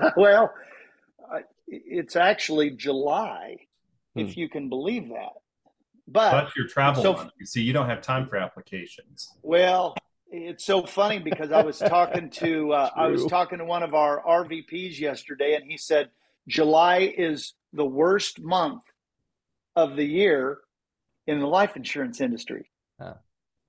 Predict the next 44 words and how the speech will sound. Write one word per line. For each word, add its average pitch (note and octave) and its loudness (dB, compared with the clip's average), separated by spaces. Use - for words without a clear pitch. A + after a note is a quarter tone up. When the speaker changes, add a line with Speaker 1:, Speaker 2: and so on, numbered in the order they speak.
Speaker 1:
Yeah, A3 4
people D#3 2
are C#3 6
on B2 0
vacation, E3+ 2
Speaker 3:
We've D#3 2
Speaker 1:
things C3+ 0
are - -4
Speaker 3:
experienced D#3 4
Speaker 1:
happening. D#3+ -4
Speaker 3:
that. G2+ 0
I C#3+ 0
mean, C3 4
Chris D3+ -2
keeps D3 -4
a G#2+ 0
tally. B2+ -2
I G#2+ -4
mean, G#2+ -4
he's A#2+ -6
like, A2 -2
you A#2 -4
know, G2 -4
he's A#2 -6
got A2 0
a - -12
little G#2 -6
abacus G#2 -6
over F#2+ -6
there, G2 0
and G2 -4
he G#2+ -10
has G2 -4
all G2+ 4
of - -4
his - 2
stuff G3 2
written - 2
down. - 0
Speaker 2:
<laughs> - -2
So - 4
Speaker 3:
And, A#2 4
uh, D#3 4
Speaker 2:
true. C#3+ 8